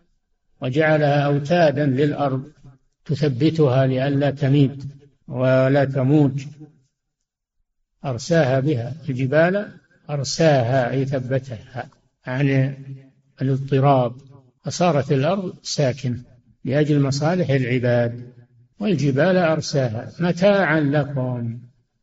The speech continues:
لأي شيء خلق الله هذه المخلوقات؟ خلقها لمصالحكم، متاعا لكم. هذا من رحمته سبحانه وتعالى بكم،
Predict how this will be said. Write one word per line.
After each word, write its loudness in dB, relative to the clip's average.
لأي 6
شيء 4
خلق 2
الله 2
هذه 4
المخلوقات؟ 0
خلقها -2
لمصالحكم، 0
متاعا 0
لكم. -2
هذا 2
من 2
رحمته 2
سبحانه 0
وتعالى 0
بكم، -4